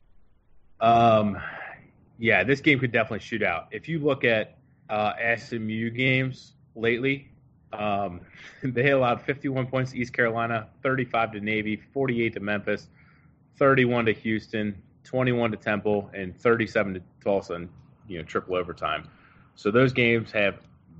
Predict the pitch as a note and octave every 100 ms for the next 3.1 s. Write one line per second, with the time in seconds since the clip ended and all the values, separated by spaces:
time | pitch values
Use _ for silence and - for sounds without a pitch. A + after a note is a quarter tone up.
0 | - B2 - A2+ G#2+ G2 F2+ _ _ _
1 | E2+ F2 - F#2+ A#2+ A#2+ A2 G2+ F#2+ F2
2 | - _ - F2 D#2 - - G#2 F#2 D#2
3 | -